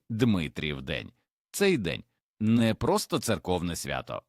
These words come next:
це потужний поріг, що відділяє врожайну осінь від суворої зими, час підбиття підсумків, поминання предків і зазирання у майбутнє.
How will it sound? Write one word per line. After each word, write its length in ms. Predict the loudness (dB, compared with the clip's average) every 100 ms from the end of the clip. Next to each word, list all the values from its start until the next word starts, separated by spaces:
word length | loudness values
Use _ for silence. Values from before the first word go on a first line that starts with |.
| _
це 320 | -2 2 2
потужний 680 | 2 0 2 2 2 2 0
поріг, 440 | 2 2 2 -2
що 220 | -6 -2
відділяє 800 | -2 -2 -2 -2 2 4 4 4
врожайну 760 | 2 2 2 2 2 4 2 2 4
осінь 560 | 4 4 0 -2 0
від 160 | 0 -2
суворої 580 | -2 0 0 0 0 -2
зими, 440 | 0 2 2 2 _ _ _
час 340 | -4 0 0 -2
підбиття 640 | -4 -2 -2 -2 0 0 0
підсумків, 720 | -2 -2 -4 -4 -6 -12 -12 0
поминання 680 | 2 4 4 2 2 0 -2
предків 680 | 0 0 0 -4 -10 -10 _
і 140 | 0 2
зазирання 1000 | 2 0 0 0 0 0 -2 -2 -2 -6 2
у 120 | 4
майбутнє. 760 | 4 2 -2 -4 -6 -6 -8 -10